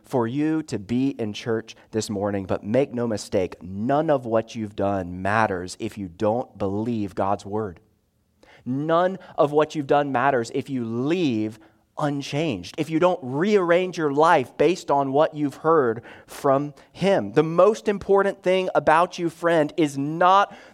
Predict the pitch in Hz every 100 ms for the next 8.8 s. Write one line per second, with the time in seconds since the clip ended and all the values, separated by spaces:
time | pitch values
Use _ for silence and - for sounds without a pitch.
0 | - 175 - - - 160 196 - - 190
1 | 180 156 170 156 160 165 160 143 165 165
2 | 127 87 - _ _ _ _ _ _ -
3 | 175 - - 190 208 214 208 214 196 202
4 | 190 170 190 180 170 - - 147 156 151
5 | 110 - - 160 170 156 160 185 208 196
6 | 185 175 165 175 170 175 190 - 165 190
7 | 156 175 175 165 151 - - 185 202 202
8 | - - 202 202 180 180 185 170